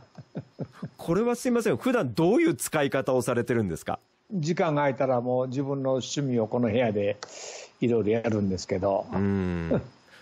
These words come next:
Speaker 1: まあ、健康維持っていうことも大切ですよね。
Speaker 2: 暇な時間が僕あんま好きじゃないもんですから、
Speaker 1: うん。
Speaker 2: ちょっと時間があったら何かやってみたいっていうようなことでですね。
Speaker 1: はい。
Speaker 2: 結構、あの、マジックの道具がいろいろあちこちにありましたね。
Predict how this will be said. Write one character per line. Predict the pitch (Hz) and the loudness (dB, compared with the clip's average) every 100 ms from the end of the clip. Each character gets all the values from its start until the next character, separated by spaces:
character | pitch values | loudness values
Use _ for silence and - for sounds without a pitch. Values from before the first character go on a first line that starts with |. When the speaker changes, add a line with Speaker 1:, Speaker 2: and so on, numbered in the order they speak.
| - | -6
Speaker 1:
ま | - 180 | -2 -2
あ、 | |
健 | - 170 | 0 0
康 | 220 - 233 | 0 0 2
維 | 240 | 2
持 | 226 240 | 2 0
っ | |
て | 180 | 0
い | 151 | 0
う | |
こ | 156 | 0
と | 180 | -2
も | 151 | -2
大 | 135 135 | 0 -2
切 | 139 151 143 | 0 -2 0
で | 156 | 0
す | 110 | 0
よ | 80 | 0
ね。 | 90 147 160 - _ _ | 0 0 -2 -6 _ _
Speaker 2:
暇 | - 233 294 | -2 2 2
な | 262 | 2
時 | 147 151 | 0 0
間 | 151 | 0
が | 139 | 0
僕 | 131 139 | -2 -2
あ | 131 | -2
ん | |
ま | 135 | -2
好 | - | -6
き | - 156 | -6 -2
じ | |
ゃ | 127 | 0
な | 151 | 0
い | 131 | -2
も | 113 | -4
ん | 107 | -6
で | |
す | 101 | -8
か | - 104 | -4 -2
ら、 | 104 95 95 | -2 -4 -6
Speaker 1:
う | 104 | -4
ん。 | 110 104 92 87 82 _ | -2 0 -2 -4 -6 _
Speaker 2:
ち | 359 | -4
ょ | |
っ | |
と | 381 294 | 0 0
時 | 185 | 2
間 | 202 180 | 2 2
が | 165 | 0
あ | |
っ | 143 | -2
た | 143 | -6
ら | 139 | -4
何 | 131 156 | -4 0
か | 143 | 0
や | 127 | 0
っ | |
て | 123 | 0
み | 120 | -4
た | 117 113 | -2 -2
い | |
っ | |
て | 98 120 | -2 -4
い | |
う | |
よ | 104 | -4
う | |
な | 98 | -4
こ | 113 | -4
と | 104 | -4
で | 90 87 | -8 -10
で | 85 | -10
す | - 143 | -4 0
ね。 | 170 92 - | 0 -2 -8
Speaker 1:
は | - 87 | -8 -6
い。 | 73 - _ - | -6 -8 _ -6
Speaker 2:
結 | 151 | -6
構、 | - 127 - | -2 -2 0
あ | 139 | 0
の、 | 139 | 2
マ | 135 156 | 2 0
ジ | 170 202 | 0 -2
ッ | - | -4
ク | 156 | -6
の | 120 | -6
道 | 107 127 113 | -2 -2 -2
具 | 107 | -6
が | 107 | -4
い | 123 | 0
ろ | 156 | 2
い | 127 | 2
ろ | 117 | 0
あ | 117 | -2
ち | |
こ | - 131 | -4 -6
ち | 113 | -4
に | |
あ | 98 | -8
り | 98 | -6
ま | 107 | -8
し | 104 | -6
た | 104 | -4
ね。 | 135 120 | -2 -4